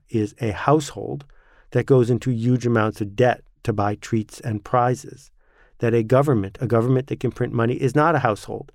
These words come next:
and the idea of a balanced budget might be mistaken, that we are not talking, when we're talking about modern monetary theory,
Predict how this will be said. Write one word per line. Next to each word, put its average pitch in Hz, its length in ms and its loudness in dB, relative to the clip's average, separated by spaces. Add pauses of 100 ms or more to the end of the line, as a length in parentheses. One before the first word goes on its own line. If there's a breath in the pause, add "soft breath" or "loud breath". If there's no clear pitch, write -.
(500 soft breath)
and 120 140 2
the 120 120 4
idea 113 420 2
of 107 200 -6
a 101 80 -2
balanced 110 680 -2 (180)
budget 113 460 0 (360)
might 123 320 0 (140)
be 95 300 -8 (200)
mistaken, 117 800 -4 (520)
that 117 180 -2 (160)
we 127 220 4
are 131 120 4
not 131 320 0
talking, 143 400 0
when 110 100 0
we're 104 80 -2
talking 113 220 -2
about 107 180 -4
modern 107 340 -2
monetary 110 500 -4
theory, 95 420 -12